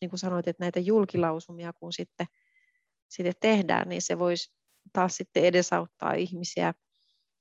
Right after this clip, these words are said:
ää, ottamaan kantaa erilaisiin päätöksiin silloin, kun niitä sitten tehdään siellä maakunnissa.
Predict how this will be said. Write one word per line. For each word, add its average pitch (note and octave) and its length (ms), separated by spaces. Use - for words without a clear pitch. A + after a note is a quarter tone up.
ää, E3 480
ottamaan F3+ 500
kantaa A3 600
erilaisiin E3+ 680
päätöksiin - 800
silloin, F3 260
kun F3+ 140
niitä F3+ 200
sitten G3+ 320
tehdään A#3 480
siellä F3+ 300
maakunnissa. - 840